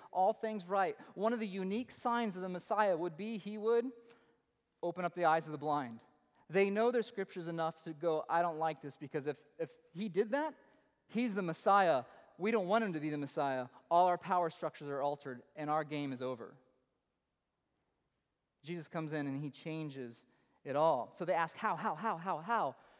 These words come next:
Because they're trying to gig him on the laws of Sabbath based on their own rules.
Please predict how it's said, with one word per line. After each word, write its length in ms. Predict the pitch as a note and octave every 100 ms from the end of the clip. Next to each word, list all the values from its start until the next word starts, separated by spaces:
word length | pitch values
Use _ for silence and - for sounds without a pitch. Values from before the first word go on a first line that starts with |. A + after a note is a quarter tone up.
| _
Because 200 | F#3+ G3
they're 100 | F#3+
trying 260 | F#3+ G#3+ F3
to 60 |
gig 260 | D3+ F#3+ A#3
him 200 | D#3+ D3
on 100 | D3
the 80 | D3
laws 640 | D3 E3+ D3+ B2+ B2 - _ _ -
of 120 | C#3+
Sabbath 460 | - F3 E3 C#3 B2
based 200 | D3+ C#3+
on 100 | D3+
their 120 | C#3 C3+
own 160 | C#3+
rules. 480 | C3 C#3+ A2+ - -